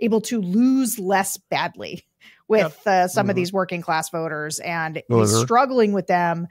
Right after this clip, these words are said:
Speaker 1: He's struggling with working class voters of color, uh, and Hispanics, and, like, they're gonna have to figure out what to do about that in the next year, uh, if we're gonna keep Trump from holding office. So I,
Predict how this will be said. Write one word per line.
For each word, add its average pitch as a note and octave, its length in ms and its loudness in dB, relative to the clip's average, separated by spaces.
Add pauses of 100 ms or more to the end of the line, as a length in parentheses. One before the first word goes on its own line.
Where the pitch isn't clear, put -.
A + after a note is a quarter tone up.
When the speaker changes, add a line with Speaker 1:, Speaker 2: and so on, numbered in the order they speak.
(240)
Speaker 1:
He's - 140 -8
struggling B3 560 0
with G3 280 0
working F#3 240 -2
class E3+ 260 0
voters E3 300 -6
of D3 80 -12
color, E3+ 680 -2
uh, D#3 320 0
and F#3 240 -2
Hispanics, E3+ 760 -4 (340)
and, F#3+ 340 -2 (260)
like, F3 240 -2
they're C4 120 6
gonna C4 120 2
have A3+ 80 2
to A3+ 80 0
figure F#3+ 460 -2
out D#3+ 360 0
what F3 220 -4
to D#3+ 80 -8
do B3 240 0
about E3 320 2
that D#3 260 -2
in E3+ 80 -6
the F3 80 -4
next E3 340 -6
year, F3 420 -4 (340)
uh, E3 340 2 (140)
if F3 100 -12
we're F3+ 140 -4
gonna D#3 160 -8
keep - 220 -12
Trump D#3 240 -8
from E3+ 120 -10
holding D#3 220 -6
office. D3+ 360 -6
So D#3+ 300 -4
I, E3+ 320 -2